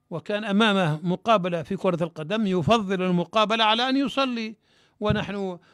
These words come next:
جربنا أكثر من هذا بأن المسجد في الأيام العادية يكون في أربع خمس صفوف في الصلاة، فإذا ما كان هناك كرة قدم فإن الصفوف تتناقص، قد تصل إلى نصف صف، وهؤلاء مساكين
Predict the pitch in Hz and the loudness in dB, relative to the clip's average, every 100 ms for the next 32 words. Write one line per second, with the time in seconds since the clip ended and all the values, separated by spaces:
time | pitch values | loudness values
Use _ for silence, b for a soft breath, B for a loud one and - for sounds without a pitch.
0 | _ - 170 175 247 220 202 185 - 170 | _ -8 -4 0 -2 -2 -4 -4 -2 2
1 | 165 151 220 233 196 226 185 170 208 160 | 4 4 2 0 -10 -12 -12 -10 -10 -10
2 | 240 196 _ _ _ _ _ - - 185 | -12 -14 _ _ _ _ _ -20 -14 -12
3 | 202 202 214 196 185 196 202 - 196 185 | -4 0 2 2 0 -2 -2 -2 -4 -4
4 | 202 202 170 151 190 170 - 151 196 143 | -2 -2 -2 -4 -4 -4 -4 -8 -10 -12
5 | 156 - 156 196 226 _ b - 285 269 | -14 -10 -2 -2 -2 _ b -6 -4 0
6 | 240 233 226 185 214 196 - 170 b b | 0 0 0 0 0 -2 -6 -14 b b
7 | - 208 165 - 165 147 214 - 175 202 | -2 -2 -2 -8 -8 -4 -6 -4 -4 -4
8 | 220 - 202 190 226 226 247 311 294 233 | -6 -6 -10 -8 -6 -4 0 4 4 2
9 | 175 b b b 196 - 247 226 226 220 | -4 b b b -2 2 0 2 0 2
10 | 240 262 247 185 269 208 - - _ _ | 4 2 0 -2 -2 -4 -10 -20 _ _
11 | _ _ _ 170 151 151 165 226 240 220 | _ _ _ -2 -2 0 0 2 4 2
12 | - 247 285 302 240 | -2 -6 -4 -6 -6